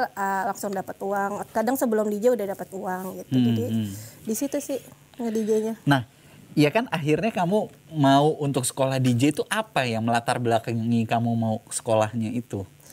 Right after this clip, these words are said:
Speaker 1: Aku mau D J, tapi kan nggak bisa yang langsung, "Deh, aku terjun ke D J," nggak bisa apa-apaan, harus tahu dulu
Speaker 2: Nggak,
Speaker 1: dong.
Speaker 2: suka D J pertama kali itu karena apa? Ngeliat temen kah?
Speaker 1: Emang nyari uang.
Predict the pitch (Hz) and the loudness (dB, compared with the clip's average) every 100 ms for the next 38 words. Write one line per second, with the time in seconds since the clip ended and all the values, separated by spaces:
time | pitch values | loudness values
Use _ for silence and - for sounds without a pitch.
0 | - - - - - - 381 440 277 240 | -20 -20 -20 -20 -6 -2 0 2 0 0
1 | 214 294 262 277 311 359 359 269 247 269 | 2 2 2 -2 -2 -4 -2 -4 0 0
2 | 247 254 277 - 262 262 262 262 - 269 | 0 0 0 2 0 2 0 0 -2 -2
3 | 262 262 - - - - - - 269 285 | -2 -4 -8 -18 -20 -20 -20 -12 -2 0
4 | 262 320 285 254 254 254 247 254 311 294 | 0 -2 0 0 0 -2 -2 -2 0 2
5 | 277 262 262 262 247 247 285 294 269 269 | 2 2 0 2 0 0 -2 0 -2 -2
6 | - 254 254 247 269 - 254 - 185 185 | -2 0 0 0 0 4 4 4 2 4
7 | 175 170 151 175 175 170 170 170 180 240 | 4 2 4 4 4 -2 -2 0 0 0
8 | 285 196 170 233 196 143 123 117 113 98 | 0 0 0 -6 -2 2 4 4 0 -4
9 | 101 160 220 226 220 - - 277 339 339 | -4 -2 -2 -2 -4 -10 -2 2 4 4
10 | 330 349 302 | 4 4 2